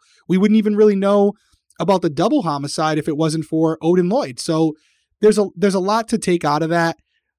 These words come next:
As far as this, this, this radio show that kind of brought this information out, it was very insensitive.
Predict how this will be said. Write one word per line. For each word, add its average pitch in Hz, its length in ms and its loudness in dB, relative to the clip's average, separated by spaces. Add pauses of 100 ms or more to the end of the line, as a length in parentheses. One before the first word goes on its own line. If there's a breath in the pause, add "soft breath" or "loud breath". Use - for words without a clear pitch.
(140)
As 160 140 -6
far 226 320 -2
as 185 380 -2 (120)
this, 156 400 -4
this, 147 260 -4
this 135 260 -8
radio 175 800 2
show 175 420 2
that 139 240 -6
kind 156 180 -4
of 131 120 -6 (280)
brought 160 220 0
this 170 180 -4
information 156 540 -4
out, 151 300 -2 (720)
it 165 60 2
was 147 120 2
very 185 300 4
insensitive. 175 720 0